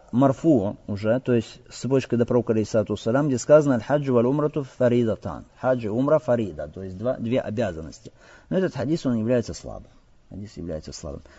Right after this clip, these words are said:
Как бы то ни было, хадис Аиши, который был до этого, и другие доводы указывают нам на что? На обязательность совершения умры, что умра является ваджиб. Следующий хадис от Анаса, радиаллаху та'аля ан, который сказал: «Киля я Расуляллах, мас сабиль?» «Каля заду вар рахиля».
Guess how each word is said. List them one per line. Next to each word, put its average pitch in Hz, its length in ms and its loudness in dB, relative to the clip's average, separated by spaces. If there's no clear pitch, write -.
Как 196 160 0
бы 165 100 4
то 127 100 0
ни 156 140 2
было, 147 160 0
хадис 127 320 -6
Аиши, 127 300 -4
который 110 260 -8
был 104 140 -8
до 113 180 -6
этого, 202 160 -8
и 233 60 -2
другие 123 320 0
доводы 113 320 0
указывают 107 400 -2
нам 98 140 -8
на 90 100 -10
что? 139 200 -8
На 127 200 0
обязательность 113 580 -2
совершения 95 400 -8
умры, 82 220 -10
что - 160 -8
умра 123 180 -2
является 98 400 -2
ваджиб. 90 400 -2
Следующий 175 440 2
хадис 131 320 0
от 139 100 4
Анаса, 147 340 4
радиаллаху 110 460 4
та'аля 98 200 0
ан, 127 180 0
который 104 320 -2
сказал: 107 460 0
«Киля 131 280 2
я 117 180 4
Расуляллах, 107 640 2
мас 147 140 0
сабиль?» 113 540 -4
«Каля 120 340 4
заду 120 480 2
вар 120 220 0
рахиля». 92 540 -2